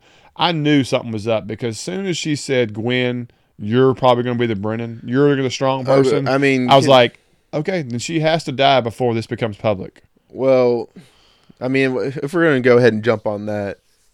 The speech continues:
Speaker 2: Gwen has not been a strong character the last three episodes.
Speaker 1: No, well, she's just been conni-, not necessarily conniving in the background, but she's been the, she's been kind of the puppeteer in the background.
Speaker 2: And, uh, yeah, I, I would say puppeteer is good, and I mean, but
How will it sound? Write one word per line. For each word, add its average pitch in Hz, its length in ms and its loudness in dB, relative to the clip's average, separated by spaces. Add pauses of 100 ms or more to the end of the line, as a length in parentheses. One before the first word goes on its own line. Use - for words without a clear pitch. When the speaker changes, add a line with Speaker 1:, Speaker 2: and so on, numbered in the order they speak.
(180)
Speaker 2:
Gwen 214 220 2
has 143 180 2
not 123 180 0
been 110 120 -2
a 104 60 -4
strong 110 300 -4
character 104 340 -4
the 95 120 -8
last 95 280 -2
three 90 220 -6
episodes. - 640 -10
Speaker 1:
No, 120 420 -6
well, 120 140 -8
she's 156 240 -8
just - 260 -10
been 127 180 -8
conni-, 110 460 -12 (100)
not 190 260 -8
necessarily 139 400 -4
conniving 123 560 -4
in 143 60 -6
the 143 60 -2
background, 135 680 0 (400)
but 123 140 -4
she's 147 200 -4
been 143 200 -6
the, 113 200 -8
she's 147 220 -8
been 143 200 -8
kind 143 200 -2
of 127 60 -2
the 117 80 -4
puppeteer 131 640 0
in 101 60 -2
the 98 80 -6
background. 98 640 -8 (120)
Speaker 2:
And, 135 300 -8
uh, - 20 -16 (140)
yeah, 135 320 4 (240)
I, 147 60 0 (120)
I 165 40 6
would 175 120 0
say - 160 0
puppeteer 107 540 -6
is 104 160 -12
good, 104 240 -2
and 123 180 -2
I 135 60 0
mean, 139 320 -6
but 127 260 2